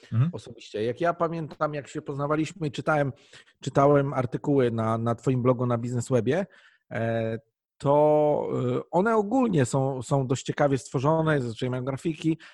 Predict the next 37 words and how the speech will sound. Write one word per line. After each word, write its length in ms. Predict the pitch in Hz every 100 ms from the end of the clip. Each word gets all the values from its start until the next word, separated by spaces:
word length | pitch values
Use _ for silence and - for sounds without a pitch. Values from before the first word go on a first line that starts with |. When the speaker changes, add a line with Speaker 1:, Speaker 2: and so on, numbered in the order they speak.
| _
Speaker 2:
ale 140 | - 135
ten 320 | 180 196 185
o 160 | 170 139
HubSpocie 1000 | 143 147 - - 160 - - 147 139 131
jako 340 | 135 127 127 127
C 160 | -
R 100 | 139
M-ie 180 | 135 139
do 100 | 131
mojej 200 | 135 135
firmy 280 | 117 143 143
jakoś 320 | 131 - -
mnie 240 | 139 135 139
osobiście 340 | - 131 -
najbardziej 400 | 139 135 127 139
przyciągnął. 580 | - 139 135 113 101 95 - - _
Co 400 | - 202 254 285
oznacza, 880 | 220 160 131 147 139 117 - 175 226
że 160 | 180 165
prawdopodobnie 920 | 175 170 165 160 156 131 135 139 190
byłem 380 | 143 143 185 175
tutaj 520 | 151 - 143 175 190 -
personą, 580 | 190 - 262 151 117
no 100 | 110
bo 120 | 113 131
mam 180 | 143
małą 340 | 151 160 156 135
firmę 400 | - 131 139 196
i 80 | 170
rzeczywiście 840 | 147 - 135 139 120 - 170 214 - - _ _
miałem 440 | 123 147 165 180 170
już 160 | 143
C 160 | - 143
R 120 | 143
M-a 260 | 143 151 143
HubSpota, 840 | 139 - - - 104 - 147 208 190 147
mm, 360 | 131 139 147